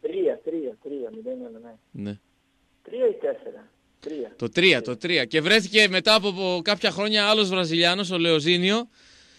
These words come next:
Speaker 2: και το
Speaker 1: Ο
Speaker 2: έκανε
Speaker 1: Λεοζίνιο,
Speaker 2: πρόπερση το
Speaker 1: ναι.
Speaker 2: μηδέν ένα το δικό του, γιατί θα λέγαμε ακόμα για το Φοφόνκα.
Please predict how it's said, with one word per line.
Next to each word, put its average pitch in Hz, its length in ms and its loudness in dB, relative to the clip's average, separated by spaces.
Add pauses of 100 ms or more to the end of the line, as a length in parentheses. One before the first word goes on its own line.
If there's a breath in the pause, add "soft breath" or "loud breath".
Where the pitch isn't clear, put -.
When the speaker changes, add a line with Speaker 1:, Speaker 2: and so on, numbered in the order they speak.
(140 soft breath)
Speaker 2:
και 170 320 4
το 180 80 0
Speaker 1:
Ο 190 40 6
Speaker 2:
έκανε 214 160 8
Speaker 1:
Λεοζίνιο, 190 200 4
Speaker 2:
πρόπερση 175 440 2
το 160 120 0
Speaker 1:
ναι. 165 80 2
Speaker 2:
μηδέν 170 220 2
ένα 175 200 0
το 151 100 -2
δικό 151 340 2
του, 208 80 -4
γιατί 214 400 4
θα 208 140 4
λέγαμε 226 320 6
ακόμα 233 280 2
για 220 100 4
το 208 100 0
Φοφόνκα. 196 520 0